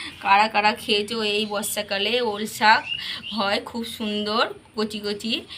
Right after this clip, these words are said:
এখানে আমি ওল চিংড়ি বানাবো, তার জন্যে আমি বড় সাইজের তিন পিস ওল শাক নিয়েছি। এখানে আমি কেটে ধুয়ে পরিষ্কার করে নেবো। দেখুন বন্ধুরা,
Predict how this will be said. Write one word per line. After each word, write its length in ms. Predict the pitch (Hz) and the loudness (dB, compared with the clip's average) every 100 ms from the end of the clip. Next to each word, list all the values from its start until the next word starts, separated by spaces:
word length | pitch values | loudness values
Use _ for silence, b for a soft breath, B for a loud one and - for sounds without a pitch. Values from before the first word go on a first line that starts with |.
| B 196 | B -10
এখানে 260 | 226 214 214 | -2 0 0
আমি 160 | 214 240 302 - B - | 2 0 0 -4 B -4
ওল 120 | 214 220 220 | -2 -2 -2
চিংড়ি 320 | 220 214 214 202 | -2 0 -2 -2
বানাবো, 280 | 190 196 190 190 | -2 -4 -6 -4
তার 140 | 185 190 208 | -4 -2 -6
জন্যে 240 | 208 220 226 | -2 4 4
আমি 120 | 208 240 214 | 4 2 2
বড় 160 | 190 233 | 2 0
সাইজের 440 | 240 202 202 220 320 453 B - | 0 -2 0 2 2 0 B -8
তিন 160 | 240 208 208 | -2 0 -2
পিস 200 | 233 262 262 220 | -4 -4 0 0
ওল 160 | 214 214 208 208 214 - | 2 0 0 -2 -2 6
শাক 180 | 214 233 208 | 6 6 -2
নিয়েছি। 440 | 208 220 233 247 349 494 B B B - | 0 0 0 0 0 0 B B B -8
এখানে 260 | 208 226 220 226 | 0 2 6 6
আমি 140 | 214 294 - | 6 2 2
কেটে 280 | 220 208 226 214 | 2 4 0 0
ধুয়ে 240 | 220 220 247 220 | 2 4 4 0
পরিষ্কার 400 | 208 - - 202 214 | -4 -4 -2 -2 -2
করে 140 | 202 | -6
নেবো। 140 | 196 190 196 | -4 -4 -6
দেখুন 200 | 196 226 208 | -4 -4 -2
বন্ধুরা, 380 | 208 220 208 | -2 -2 4